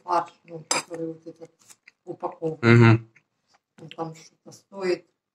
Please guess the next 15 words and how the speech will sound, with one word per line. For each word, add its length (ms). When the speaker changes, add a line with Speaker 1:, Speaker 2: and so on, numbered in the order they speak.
Speaker 1:
до 160
ста 180
пятидесяти 640
рублей 340
за 120
килограмм. 320
Speaker 2:
Ну 320
да. 280
Ну, 160
в 40
общем, 320
ребят, 360
все 260
окей. 340
Так, 300